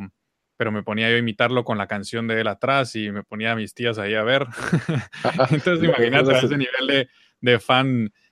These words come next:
Speaker 1: lle-, llegué a ser, ¿verdad? Y hoy, y, y, y, y hoy en día, o, o, o ya cuando uno va creciendo, eh, pues tus amigos todos oyen rock y todos oyen, eh, otro tipo de música,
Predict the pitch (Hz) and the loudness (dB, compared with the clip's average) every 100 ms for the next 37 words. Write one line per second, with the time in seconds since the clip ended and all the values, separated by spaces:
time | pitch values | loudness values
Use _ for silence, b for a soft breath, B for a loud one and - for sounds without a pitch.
0 | - 123 123 - 120 113 117 117 151 135 | -2 2 2 2 2 4 4 4 0 0
1 | 104 107 147 147 170 165 147 156 139 147 | -2 -2 2 4 4 4 0 0 -4 -2
2 | 131 - _ _ _ - 143 165 185 165 | -4 -6 _ _ _ -2 2 4 4 2
3 | 180 185 151 120 107 127 117 110 101 - | 4 6 6 6 4 0 2 0 -4 -8
4 | 127 123 127 160 143 135 143 143 - 131 | -2 0 2 0 0 0 2 2 2 0
5 | 143 147 151 147 - b b b b _ | 2 0 2 -2 -4 b b b b _
6 | - 117 107 101 117 - 113 107 120 127 | -4 -2 -2 -4 -8 -4 -2 0 2 2
7 | - 123 110 110 101 95 139 127 117 104 | 2 0 2 -2 -2 2 2 2 -2 -4
8 | 113 107 113 110 110 - - - 113 113 | -2 -2 -2 -4 -6 -12 -20 -20 -16 -8
9 | 110 - 117 117 113 120 139 147 | -8 -6 -2 -2 -2 -2 0 0